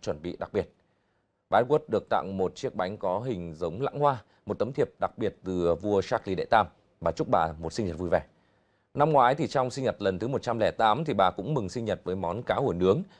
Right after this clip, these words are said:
một chiếc bánh kem và được, à, được tặng bức hình của nữ hoàng Elizabeth đệ nhị. Và bà Edward đã có hai cháu gái, bốn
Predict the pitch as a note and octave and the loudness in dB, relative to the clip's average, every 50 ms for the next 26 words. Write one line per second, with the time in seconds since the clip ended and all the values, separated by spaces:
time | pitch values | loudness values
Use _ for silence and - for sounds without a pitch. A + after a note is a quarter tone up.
0 | _ - G2+ F#2+ - A2 A2+ A2 A2+ - C#3 B2+ A2+ G2+ - _ - F2+ E2 E2 | _ -6 -6 -2 0 0 0 0 0 2 2 2 2 0 -8 _ 0 0 2 2
1 | E2+ E2 - - E2+ D#2 D#2 D2+ - _ _ _ _ _ _ _ _ _ _ - | 2 -2 -2 -2 -4 -4 -4 -4 -6 _ _ _ _ _ _ _ _ _ _ 4
2 | D#3 B2 - - - C#3 - - _ - E3+ F3+ - - - A2 F#2 E2+ - F2+ | 4 4 4 6 4 4 4 4 _ -2 -2 -2 -2 -2 -4 -4 -4 -2 -2 0
3 | F2+ E2+ E2 G2 G#2+ B2 B2+ G#2 F#2 D#2+ D2+ - _ - G#2+ G2+ F#2 F2 E2 F#2+ | 0 0 0 0 -4 -2 0 0 0 0 -2 -12 _ -4 -2 -2 -2 -2 -2 -2
4 | F2 A2+ B2+ - B2 - - G2+ G2+ - - _ _ _ _ _ _ _ _ _ | -4 -4 -4 -2 -4 -4 -2 -2 -2 -2 -4 _ _ _ _ _ _ _ _ _
5 | _ - F#2 F#2+ F#2 F#2 G#2+ A2 A#2 C3 C3 - - G2+ F#2+ F2+ F2+ - - F2+ | _ 0 4 6 6 6 6 4 2 0 0 0 0 -2 -2 -2 -2 0 2 2
6 | F2+ E2+ F2+ A2+ A#2+ D3+ E3+ D#3 - B2 A#2+ G2 G2+ F#2+ F#2+ B2 D#3+ F3+ - A2 | 2 4 2 -2 -2 -2 -2 -2 0 0 0 2 2 0 0 0 -2 -4 0 0
7 | G2+ A#2 D#3+ G3 | 0 0 0 -4